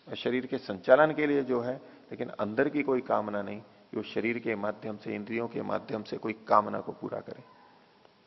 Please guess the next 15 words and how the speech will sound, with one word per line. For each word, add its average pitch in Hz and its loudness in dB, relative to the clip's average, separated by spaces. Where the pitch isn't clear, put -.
लौकिक 113 6
कामनाओं 95 0
को, - -6
संसार - -8
की - -8
कामनाओं 92 -6
को। - -14
उसका - 4
शरीर 160 6
ऐसे 143 4
केंचुली - -8
की 110 -2
तरह 98 -2
पड़ा - -8
है। - -18